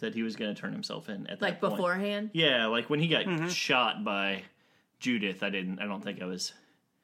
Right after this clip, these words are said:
Speaker 1: thinking that he was actually heading back to
Speaker 3: Oh, I did.
Speaker 1: Alexandria at that
Speaker 2: Oh,
Speaker 1: point.
Speaker 2: I did,
Speaker 3: Oh, I
Speaker 2: too.
Speaker 1: Did you really?
Speaker 3: absolutely did.
Speaker 2: Yeah.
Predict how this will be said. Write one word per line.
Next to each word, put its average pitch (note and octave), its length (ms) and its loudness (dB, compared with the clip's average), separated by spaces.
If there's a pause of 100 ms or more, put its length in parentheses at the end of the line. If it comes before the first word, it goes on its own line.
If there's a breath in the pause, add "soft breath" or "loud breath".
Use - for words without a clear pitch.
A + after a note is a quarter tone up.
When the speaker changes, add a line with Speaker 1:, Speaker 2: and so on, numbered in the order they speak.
(460)
Speaker 1:
thinking G#2 240 -6
that F#2+ 160 -4
he G#2+ 100 -4
was F#2 140 -4
actually F#2 300 -6
heading F#2 320 -4
back F#2+ 400 -4
to F#2+ 360 -4
Speaker 3:
Oh, C#3+ 80 2
I D3+ 160 4
did. F3+ 140 0
Speaker 1:
Alexandria G#2 400 0
at F#2 60 -6
that F#2+ 180 -4
Speaker 2:
Oh, G#3 60 -2
Speaker 1:
point. E3+ 100 2
Speaker 2:
I G3 80 2
did, D#3 280 0
Speaker 3:
Oh, D#3 120 6
I C3 120 4
Speaker 2:
too. C3+ 60 4
Speaker 1:
Did C3+ 80 4
you C#3+ 60 4
really? C3+ 220 6
Speaker 3:
absolutely G#2+ 180 0
did. D3 80 2
Speaker 2:
Yeah. F3 320 0